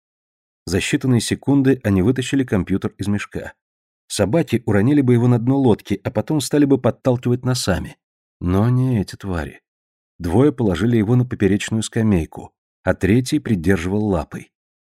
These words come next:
Они ощупывали края, обращая особое внимание на нажимные закраины и гибкие проушины. Они тоже толкали и тянули, но с очевидной целью. Они хотели его открыть.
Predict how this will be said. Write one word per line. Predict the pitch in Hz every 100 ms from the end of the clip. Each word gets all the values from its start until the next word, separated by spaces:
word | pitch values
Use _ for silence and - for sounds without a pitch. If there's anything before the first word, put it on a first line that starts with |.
| _ _ -
Они | 90 107
ощупывали | 101 - 127 90 90
края, | - 85 104 131
обращая | 127 90 82 - 113
особое | 104 - 110 107 92
внимание | 92 110 120 104 95 - _ _ -
на | 107
нажимные | 101 95 120 107 95
закраины | 87 - 131 135 110 107
и | -
гибкие | 90 92 127 - 110
проушины. | - 104 98 - - - _ _ _ _ _ _ _
Они | 95 107
тоже | 165 139 95
толкали | 98 87 - 135 110
и | 101
тянули, | 113 139 131
но | 92 95
с | 95
очевидной | 95 - 98 113 110
целью. | 113 - 156 87 80 _ _ _ _
Они | - 87 90
хотели | 98 - 98 92
его | 95 90 110 -
открыть. | 107 - 147 151 127